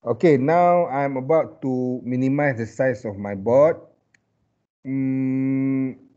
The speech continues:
the best practice is when you are rearranging your components, make sure the same component goes to the same part of your board.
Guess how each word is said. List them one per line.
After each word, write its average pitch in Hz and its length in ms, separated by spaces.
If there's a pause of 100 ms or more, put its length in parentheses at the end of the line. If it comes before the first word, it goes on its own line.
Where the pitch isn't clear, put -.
the 123 160
best 170 320
practice 160 480
is 139 320
when 120 240
you 117 240
are 113 400 (400)
rearranging 135 800
your 117 160
components, 120 880 (480)
make 135 240
sure 165 720
the 123 80
same 160 400
component 131 640
goes 127 480
to 120 80
the 104 160
same 120 560 (1600)
part 131 240
of 113 160
your 104 160
board. 101 320